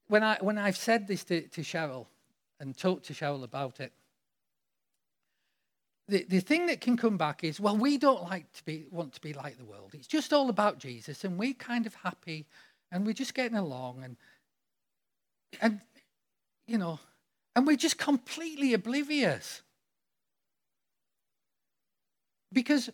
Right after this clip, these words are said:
that's true. It is all about Jesus. It is about the Holy Spirit moving on hearts. But he works best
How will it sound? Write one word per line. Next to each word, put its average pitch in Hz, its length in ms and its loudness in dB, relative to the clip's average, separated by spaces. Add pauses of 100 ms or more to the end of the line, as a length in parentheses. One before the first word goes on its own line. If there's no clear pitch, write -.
(460)
that's - 400 -4
true. 320 480 0 (480)
It 240 180 -4
is 294 520 2
all 262 400 6
about 240 380 4
Jesus. 240 680 0 (1040)
It 277 200 -2
is 330 500 4
about 254 500 6
the 233 80 8
Holy 262 240 4
Spirit 285 380 2
moving 220 480 4
on 220 160 4
hearts. 240 640 -6 (2500)
But 190 120 -2
he 196 100 -2
works 240 640 0 (300)
best 247 640 -6